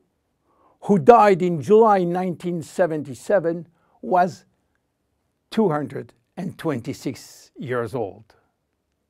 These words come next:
Some turtles also live very long, and one of them, Adwaita, from Seychelles, has lived nearly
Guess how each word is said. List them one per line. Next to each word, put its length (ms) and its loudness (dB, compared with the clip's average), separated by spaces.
Some 420 4
turtles 880 -6
also 460 0
live 240 4
very 400 2
long, 480 -4
and 220 -4
one 180 0
of 140 0
them, 280 -2
Adwaita, 720 0
from 320 0
Seychelles, 840 -4
has 260 -2
lived 340 0
nearly 580 0